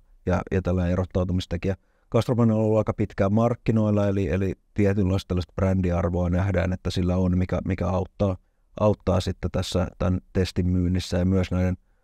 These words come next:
uusien, uusien tuoteversioiden kanssa, jota, jota, ö, yhtiöltä on, on tullut. Sitten on tietenkin tää, tää mahasuolikanavaan keskittyminen on semmonen,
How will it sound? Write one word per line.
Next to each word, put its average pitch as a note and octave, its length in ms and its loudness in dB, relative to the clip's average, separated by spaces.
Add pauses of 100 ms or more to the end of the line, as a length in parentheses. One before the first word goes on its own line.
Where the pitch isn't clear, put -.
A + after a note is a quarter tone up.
(120)
uusien, G2 540 0
uusien G2+ 400 0
tuoteversioiden F#2 1000 -2 (240)
kanssa, F2 400 -2
jota, E2+ 260 -2 (160)
jota, F#2 200 -2 (300)
ö, F2+ 220 0 (280)
yhtiöltä F2 520 0 (120)
on, F2+ 240 -6 (120)
on F#2 220 -2
tullut. F#2+ 300 -6 (280)
Sitten B2+ 240 0
on D#3 40 4
tietenkin F3 300 2
tää, D3 320 4
tää C#3 380 0 (200)
mahasuolikanavaan G2+ 960 2
keskittyminen F2+ 840 0
on F2 140 0
semmonen, F2 420 -2